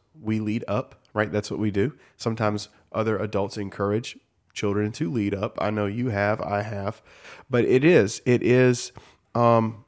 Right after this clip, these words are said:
it's a process. It requires getting messy. Uh, but if anything I could say is when I'm talking to this student, it's like there are shackles on their heart.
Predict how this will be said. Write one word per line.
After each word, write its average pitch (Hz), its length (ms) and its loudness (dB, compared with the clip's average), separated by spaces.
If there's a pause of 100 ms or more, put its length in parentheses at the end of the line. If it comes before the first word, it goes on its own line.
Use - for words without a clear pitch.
it's 123 140 -4
a 117 40 -2
process. 135 680 0
It - 60 -4
requires 123 500 0
getting 110 440 -2
messy. 98 580 -6 (440)
Uh, - 240 -6 (100)
but 123 440 4 (400)
if 120 140 -2
anything 139 300 0
I 117 60 -2
could 110 160 -6
say 147 220 0
is 113 100 0
when 110 140 -2
I'm 104 120 -2
talking 147 380 -2
to 110 80 -4
this 98 160 -2
student, 117 460 -2 (480)
it's - 200 -6
like 135 200 -4
there 107 160 2
are 95 40 -2
shackles - 920 -6 (680)
on 117 120 0
their 101 140 2
heart. - 460 -4